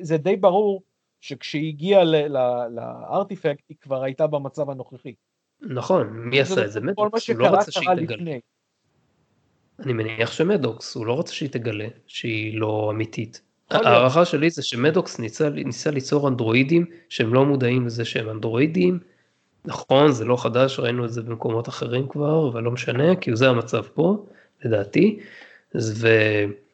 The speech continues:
Speaker 2: הוא לא התכוון שסוג'י תגלה שהיא לא כזאת, אבל, אה, אתה יודע, היא, אולי הייתה סוג של פרוטוטייפ, וזה לא, היא ודאז', ולא כל כך הצליח לו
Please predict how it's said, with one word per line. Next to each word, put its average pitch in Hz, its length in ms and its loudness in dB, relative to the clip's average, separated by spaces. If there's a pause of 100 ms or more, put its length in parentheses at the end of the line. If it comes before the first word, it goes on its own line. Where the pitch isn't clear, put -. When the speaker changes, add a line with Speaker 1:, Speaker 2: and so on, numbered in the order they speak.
(520)
Speaker 2:
הוא 113 160 -2
לא 139 60 8
התכוון 165 300 4
שסוג'י 135 500 0
תגלה 113 460 2
שהיא 110 460 -4
לא 110 180 -4
כזאת, 113 400 -6
אבל, 117 360 2
אה, 120 60 2
אתה - 140 2
יודע, 269 240 6
היא, 120 320 0
אולי 143 220 2
הייתה 175 180 0
סוג - 180 -12
של 160 200 -2
פרוטוטייפ, 143 840 2
וזה 110 280 -4
לא, 110 380 0
היא 143 180 2
ודאז', 123 380 4 (260)
ולא 123 340 -2
כל 151 180 0
כך - 160 -2
הצליח 170 400 0
לו 123 220 -2